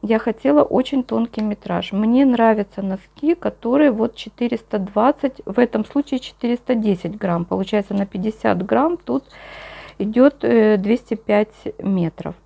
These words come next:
Эм, именно поэтому я и хотела, э, ну, более тонкую пряжу. Единственное, что тут написано три миллиметра, я не представляю, как вязать на трех миллиметрах.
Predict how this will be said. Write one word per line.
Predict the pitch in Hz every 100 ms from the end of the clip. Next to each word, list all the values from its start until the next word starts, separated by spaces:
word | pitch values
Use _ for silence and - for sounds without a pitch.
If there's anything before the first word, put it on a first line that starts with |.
| _ _ _ _ _ _ _ - - - - -
Эм, | 175 190 185 180 - - - - -
именно | 220 262 240 226
поэтому | 220 220 285 320 254 214
я | 208 226
и | 220
хотела, | 226 208 _ - 208 247 294 294 294 -
э, | 220 220 214 - 285
ну, | 320
более | 226 262 277 226
тонкую | 233 233 226
пряжу. | 220 202 175 170 160 _ _ _ - -
Единственное, | 208 294 330 311 269
что | - 240
тут | 226 240
написано | 240 240 233 226 220
три | 220 240
миллиметра, | 233 226 226 254 330 220
я | 208 226
не | 311 269
представляю, | 233 - - 202 175 170 175
как | 180 175
вязать | 190 180 180
на | 180 180
трех | 180 175
миллиметрах. | 180 185 190 233 330 - 269 -